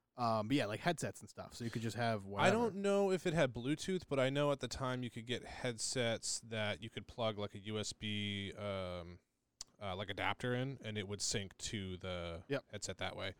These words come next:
Speaker 2: I don't know if they just had straight Bluetooth for headset pairing.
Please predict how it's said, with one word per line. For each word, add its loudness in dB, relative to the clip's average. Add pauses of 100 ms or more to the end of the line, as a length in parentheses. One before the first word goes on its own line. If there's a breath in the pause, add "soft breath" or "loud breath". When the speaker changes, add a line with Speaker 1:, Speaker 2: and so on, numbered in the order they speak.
(100 soft breath)
Speaker 2:
I 4
don't 8
know 8
if 2
they 6
just 0
had 2
straight 2
Bluetooth -2
for -2
headset -2
pairing. -6